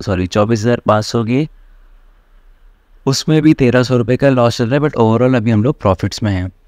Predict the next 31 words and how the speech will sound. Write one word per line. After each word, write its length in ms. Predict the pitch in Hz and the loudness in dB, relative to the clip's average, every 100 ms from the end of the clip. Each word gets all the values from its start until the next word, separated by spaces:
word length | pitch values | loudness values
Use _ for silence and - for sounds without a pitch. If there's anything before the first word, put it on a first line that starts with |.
| - _ _ - | -20 _ _ -8
तो 60 | - | -2
देखते 240 | 123 - | -2 -2
हैं 60 | 143 | -2
कि 80 | 139 | 0
क्या 140 | 135 | 2
ये 120 | 131 | 0
प्रॉफिट 340 | 131 120 127 117 | 0 -2 -2 -2
बढ़ते 340 | 107 - 127 | -2 -2 -2
हैं 260 | 131 123 127 | -2 0 -2
या 60 | |
फिर 160 | 123 120 | -2 -2
ये 60 | |
लॉस 380 | 117 104 104 - | 0 0 -2 -2
में 80 | 117 | -4
कन्वर्ट 400 | 117 104 110 107 | -2 0 0 0
होते 240 | 113 110 | -2 -2
हैं। 220 | 117 120 139 - - _ - | -2 -4 -10 -18 -20 _ -8
जो 200 | 101 120 | 0 2
भी 80 | 127 | 0
सिनेरियोज 480 | 131 113 110 113 110 | 0 0 0 0 0
रहेंगे 280 | 107 107 | 0 0
आपके 340 | 113 92 90 104 | 0 0 0 -2
सामने 320 | 104 101 110 | 0 0 0
आते 360 | - 95 90 90 | 0 -2 -2 0
रहेंगे। 400 | 95 98 135 147 - - - - - - - - - - | 0 0 -2 -6 -16 -20 -20 -20 -20 -20 -20 -20 -20 -6
And 160 | 101 98 | -2 2
मार्केट 380 | 101 95 - | 2 2 0
खुल 140 | 107 117 | -2 0
के 120 | 117 | 0
बस 260 | 110 110 - | 0 -2 -2
अभी 380 | - 110 123 | -2 0 0